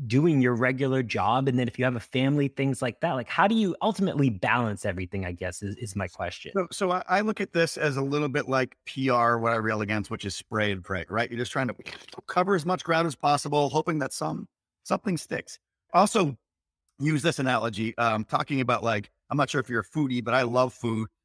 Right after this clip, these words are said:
Speaker 2: I love going to great restaurants. And one of the things that almost all the great restaurants have in common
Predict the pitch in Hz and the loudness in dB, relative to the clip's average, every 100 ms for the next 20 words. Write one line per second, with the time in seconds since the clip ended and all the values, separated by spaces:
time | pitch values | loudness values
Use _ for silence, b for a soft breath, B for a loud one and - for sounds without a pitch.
0 | _ 113 131 139 135 127 110 92 110 127 | _ 0 2 4 2 0 -2 -6 -4 0
1 | 135 120 123 - 95 92 110 127 151 208 | 0 0 0 -2 -4 -4 -4 -2 0 2
2 | 202 165 170 165 139 143 135 - 117 135 | 0 0 0 0 0 0 0 -2 0 2
3 | 131 110 120 - 113 - 113 107 98 98 | 2 0 0 0 -4 -2 -4 -2 -2 -2
4 | 95 - 85 107 | -4 -6 -6 -8